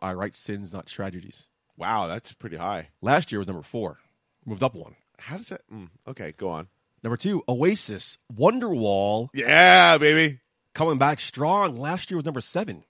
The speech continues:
Speaker 2: Well, how the fuck? Like, if you did it last year all time, what, what's the difference between one year?
Speaker 1: Number one, climbing one spot, last year's number two, Nirvana, Smells Like Teen Spirit.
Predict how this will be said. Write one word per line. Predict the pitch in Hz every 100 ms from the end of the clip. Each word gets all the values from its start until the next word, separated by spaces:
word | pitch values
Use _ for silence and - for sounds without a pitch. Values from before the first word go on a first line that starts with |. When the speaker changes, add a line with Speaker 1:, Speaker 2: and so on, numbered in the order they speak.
| _ _
Speaker 2:
Well, | - 392
how | - 403 440 453
the |
fuck? | - - 240 247 - _
Like, | 220 226 _ _ _ _ -
if | 196
you | 220
did | 285
it | 240
last | 208 214 208 170
year | 143
all | - 127 117
time, | 123 113 120
what, | 180 -
what's | 196 -
the |
difference | 190 202 190
between | 180 160 180 160
one | 170 165
year? | 165 131 92 - _ _ _
Speaker 1:
Number | 117 139
one, | 175 160 139 107 -
climbing | - 139 139 110
one | 95 127 175
spot, | 180 - - 160 147
last | 123 139 147 -
year's | 156 127
number | 123 143 160
two, | 147 - 135
Nirvana, | 127 127 113 127 127 123 113
Smells | - 117 117 98
Like | 110 107
Teen | - 101
Spirit. | 95 - 76